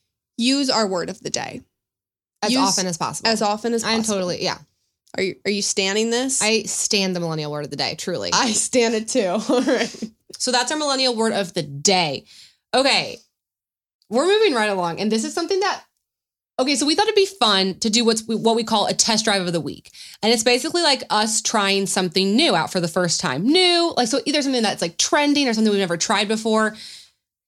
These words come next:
Speaker 2: So when we're recording this, it's, like, two days before Christmas, and we were brainstorming on what to do.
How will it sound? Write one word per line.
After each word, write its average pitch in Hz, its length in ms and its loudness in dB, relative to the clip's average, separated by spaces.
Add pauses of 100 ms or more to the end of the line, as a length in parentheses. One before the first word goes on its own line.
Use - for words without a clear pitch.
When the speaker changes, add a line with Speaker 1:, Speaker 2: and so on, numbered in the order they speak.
(340)
Speaker 2:
So 262 640 2
when 254 120 4
we're 320 180 2
recording 254 360 2
this, 190 180 0
it's, 226 120 -4
like, 220 200 0
two - 120 0
days 269 160 2
before 285 240 0
Christmas, 185 520 0 (520)
and 226 560 2
we 233 140 -2
were 220 160 4
brainstorming 233 560 0
on 214 80 -2
what 202 140 -4
to 190 100 -6
do. 170 440 -2